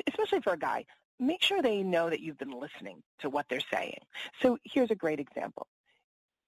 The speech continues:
You, you're dating a guy, he talks sports, you know what kind of sports team he likes, you know, whether Mets,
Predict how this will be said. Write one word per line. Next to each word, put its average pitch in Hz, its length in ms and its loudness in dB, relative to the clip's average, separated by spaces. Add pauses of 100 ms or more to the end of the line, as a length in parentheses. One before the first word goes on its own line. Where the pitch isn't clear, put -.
You, 147 240 0
you're 135 240 -2
dating 262 300 -2
a 247 60 0
guy, 180 680 0
he - 180 -18
talks - 440 -2
sports, 156 420 0 (560)
you - 180 -14
know 113 260 -4
what 190 180 2
kind 175 200 0
of 165 120 -6
sports 156 300 -2 (100)
team 156 240 -2
he 170 120 -2
likes, 151 440 2 (120)
you 151 100 -2
know, 156 220 4
whether 139 280 0
Mets, 170 240 2